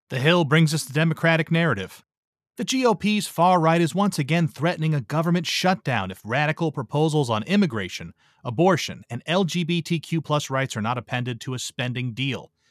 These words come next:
holding Congress hostage. Their irresponsible posturing resulted in a downgrade of the U S sovereign credit rating, as McCarthy refuses to stand up to the radical wing of his party.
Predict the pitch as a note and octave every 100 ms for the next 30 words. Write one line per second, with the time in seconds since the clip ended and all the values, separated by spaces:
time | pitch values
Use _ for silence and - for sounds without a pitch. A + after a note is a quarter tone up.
0 | _ _ - D#3 C#3+ B2 D3 D#3 B2+ -
1 | E3 G3+ - - - - _ _ _ _
2 | D3 - F#3+ A3 - - F3 E3 E3+ D#3+
3 | - C#3 C3+ - C#3+ C#3 B2 G2+ C3+ C3+
4 | C#3+ - B2 G2 - C3+ F3 F3 B2+ A#2+
5 | B2 B2+ G#2+ G#2 C#3 D3 C#3 - C3 C#3
6 | C#3+ C3+ - E3+ E3 G#2 F2+ - - _
7 | - - A2 A#2+ - D#3+ - D3+ B2+ -
8 | F#3+ E3+ F3 E3+ - D#3+ D#3+ D3 C#3+ C#3
9 | G#2 A2+ C3+ C#3 C#3+ A2 A2+ A#2+ A2+ -
10 | A2 F#2 E2